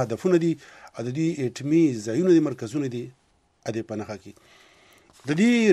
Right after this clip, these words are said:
ریاکشن هم کیدای شي په نړۍ کې ایران به هم د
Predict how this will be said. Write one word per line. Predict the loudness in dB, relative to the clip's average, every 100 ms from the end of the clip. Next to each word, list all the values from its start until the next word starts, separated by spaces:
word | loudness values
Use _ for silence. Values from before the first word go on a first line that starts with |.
| 6
ریاکشن | 6 6 2
هم | 2 0
کیدای | 0 0
شي | 0 2
په | 4
نړۍ | 4 4
کې | 0 -6 -2
ایران | 0 2 2 2
به | -2 _ _ _ _ _ 2
هم | 2 2 -6 _ _ _
د | -10